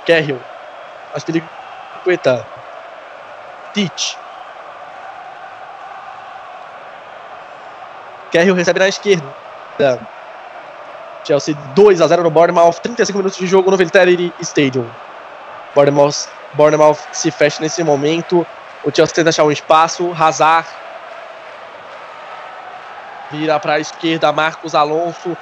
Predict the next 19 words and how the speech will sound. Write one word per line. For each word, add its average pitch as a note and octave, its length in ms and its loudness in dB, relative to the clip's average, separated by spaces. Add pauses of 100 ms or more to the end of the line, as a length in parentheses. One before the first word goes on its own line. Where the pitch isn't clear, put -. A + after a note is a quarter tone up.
(420)
De F3 400 -2
pé F3+ 180 6
direito. E3+ 360 2
Ele F3+ 120 0
toca A#3 240 -4
pra F3 140 2
dentro E3 160 -4
da D3 80 6
área. D#3+ 100 6
Dá D#3+ 60 8
um C#3+ 80 0
bico - 680 -10
nela. E3+ 220 6
Tira D#3 160 2
ela D3+ 100 6
de C#3+ 100 -2
trás D3+ 220 4
o C#3+ 60 -4
Smith. B2+ 380 -8